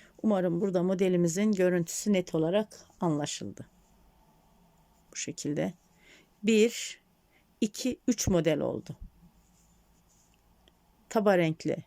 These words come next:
böyle bir görüntümüz var arkadaşlar. Vişne çürüğü ise böyle. Her iki renkte de modelimizin şöyle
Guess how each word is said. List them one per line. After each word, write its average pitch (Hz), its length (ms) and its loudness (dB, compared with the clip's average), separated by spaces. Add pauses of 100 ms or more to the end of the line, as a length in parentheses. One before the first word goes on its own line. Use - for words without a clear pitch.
(360)
böyle 196 380 0
bir 208 80 -2
görüntümüz 202 680 -2
var 190 420 -4 (580)
arkadaşlar. 185 880 -2 (1200)
Vişne 220 340 0
çürüğü 175 400 2
ise 202 480 0 (280)
böyle. 165 300 2
Her 269 280 2
iki 185 240 0
renkte 165 380 0
de 214 180 2 (520)
modelimizin 185 640 2
şöyle 185 480 2